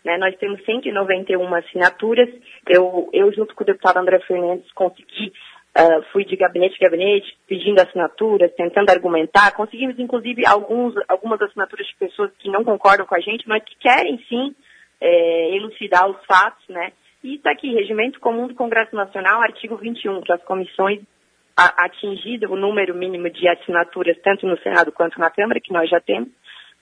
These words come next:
terá que ser instalada na primeira sessão do Congresso Nacional, uma sessão conjunta.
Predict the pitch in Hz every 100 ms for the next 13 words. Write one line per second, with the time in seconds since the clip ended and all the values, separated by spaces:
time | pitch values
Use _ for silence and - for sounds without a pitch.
0 | - 226 220 214 - 240 220 - 220 185
1 | 185 202 202 202 214 190 202 202 202 -
2 | 185 180 - 196 185 175 175 196 185 -
3 | 180 180 - - - 180 196 185 190 190
4 | 190 190 202 220 208 185 -